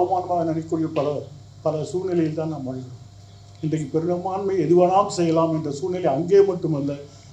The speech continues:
அதே நிலைமை இங்கே தான் இருக்கிறது. அதை நாம் தெரிந்து கொள்ள வேண்டும். தமிழ் தமிழருக்கு இவர்கள் ஆதரவு தெரிவிக்க போவதில்லை, அல்லது ஈழ-, ஈழத் தமிழருக்கு ஆதரவு தெரிவிக்க போவதில்லை. நாம் பார்த்திருக்கிறோம், குடியரசுத் தலைவர் சட்டத்திலே, இந்த புத்தகத்தில் பல ஐக்கிய நாடு சபையில் தீர்மானம் வரும்போது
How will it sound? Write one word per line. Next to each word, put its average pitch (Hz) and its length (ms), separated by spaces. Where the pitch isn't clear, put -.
அதே 160 200
நிலைமை 160 300
இங்கே 147 280
தான் 156 260
இருக்கிறது. 135 400
அதை 160 240
நாம் 156 300
தெரிந்து 151 240
கொள்ள 143 160
வேண்டும். 127 320
தமிழ் 185 400
தமிழருக்கு 180 460
இவர்கள் 160 380
ஆதரவு 143 260
தெரிவிக்க 131 340
போவதில்லை, 123 500
அல்லது 156 280
ஈழ-, 180 240
ஈழத் 190 240
தமிழருக்கு 165 400
ஆதரவு 151 360
தெரிவிக்க 131 340
போவதில்லை. 139 260
நாம் 143 160
பார்த்திருக்கிறோம், 151 520
குடியரசுத் 147 380
தலைவர் 135 340
சட்டத்திலே, 151 480
இந்த 175 140
புத்தகத்தில் 202 540
பல 180 100
ஐக்கிய 190 280
நாடு 175 260
சபையில் 165 460
தீர்மானம் 180 380
வரும்போது 165 340